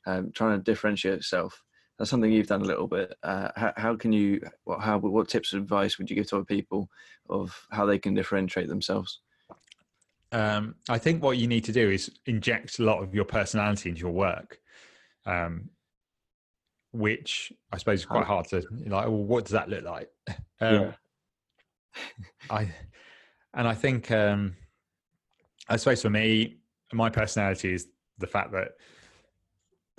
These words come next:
Speaker 2: I can't stick to one style. I randomly use vegetables in my calligraphy, or, uh, you know, I write on random objects.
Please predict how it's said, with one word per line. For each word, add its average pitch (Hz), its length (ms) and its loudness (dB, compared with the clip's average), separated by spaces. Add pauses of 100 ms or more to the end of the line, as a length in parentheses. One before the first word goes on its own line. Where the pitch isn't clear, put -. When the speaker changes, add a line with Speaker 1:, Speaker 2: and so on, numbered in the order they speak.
Speaker 2:
I 104 100 0
can't 101 340 -2
stick - 360 -2
to - 100 -6
one 98 180 2
style. 110 640 4 (1200)
I 101 500 2
randomly 98 480 0
use 95 240 0
vegetables 110 540 2
in 113 80 4
my 110 120 4
calligraphy, 110 520 2
or, 90 440 0
uh, 87 160 -4 (1400)
you 104 160 4
know, 98 60 2 (200)
I 95 80 2 (280)
write 107 300 4
on 101 240 2
random 104 340 2
objects. 107 680 0